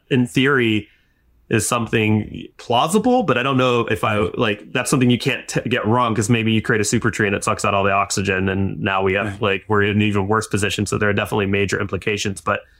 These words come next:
Speaker 1: again, quantum computing, where you can now,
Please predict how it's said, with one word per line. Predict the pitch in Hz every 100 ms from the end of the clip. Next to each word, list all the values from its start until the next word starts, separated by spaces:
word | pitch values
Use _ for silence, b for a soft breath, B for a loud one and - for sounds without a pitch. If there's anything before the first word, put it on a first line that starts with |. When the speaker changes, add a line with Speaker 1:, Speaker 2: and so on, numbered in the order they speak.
| b b b -
Speaker 1:
again, | 110 104
quantum | - 127 117
computing, | 110 110 127 123 113 110 110
where | 101
you | 104 110
can | 117 104
now, | 104 104 104 104